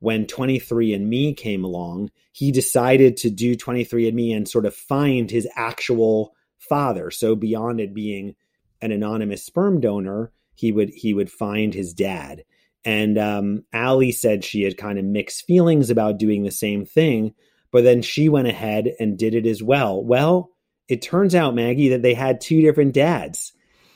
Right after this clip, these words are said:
Allie Shapiro, Jill Zarin's daughter, wasn't related to these people at all, and she had been under the impression that they were half siblings, and she had found her long-lost family.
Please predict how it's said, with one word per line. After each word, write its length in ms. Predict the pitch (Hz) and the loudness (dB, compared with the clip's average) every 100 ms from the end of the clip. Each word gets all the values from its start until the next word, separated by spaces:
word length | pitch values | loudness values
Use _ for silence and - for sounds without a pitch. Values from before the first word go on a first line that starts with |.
| - | -10
Allie 340 | 120 139 165 160 | -4 2 4 2
Shapiro, 960 | - 135 135 190 170 117 110 117 170 _ _ _ - | -2 -6 0 4 4 4 2 0 -2 _ _ _ -6
Jill 220 | 127 135 | 0 2
Zarin's 320 | 127 127 120 | 2 0 0
daughter, 300 | 147 151 131 | 0 2 2
wasn't 360 | 123 156 175 175 | 4 4 4 4
related 360 | 151 160 170 | 4 6 6
to 100 | 156 | 4
these 200 | 175 170 | 0 0
people 320 | - 180 170 160 | 0 0 2 2
at 80 | |
all, 340 | 170 185 214 139 | 2 0 2 2
and 160 | 127 | 0
she 120 | - 139 | -2 -2
had 100 | 131 | 0
been 140 | 147 | 0
under 180 | 165 151 | 0 -2
the 120 | 135 | -2
impression 540 | 113 - 180 - 135 | -4 -4 -6 -2 -2
that 300 | 117 110 117 - _ _ _ | -2 -4 -6 -10 _ _ _
they 100 | 120 | 0
were 140 | 110 101 | 0 -2
half 260 | 104 101 | -8 -10
siblings, 580 | - 262 233 220 208 185 | -4 2 6 6 6 4
and 140 | 135 117 | 2 0
she 160 | 117 | -2
had 100 | 110 | -4
found 300 | - 117 120 | -4 -4 -4
her 120 | 107 110 | -4 -4
long-lost 600 | 107 110 110 104 - - | -2 -2 -4 -6 -8 -4
family. 600 | 135 139 131 131 127 | -2 0 0 -2 -4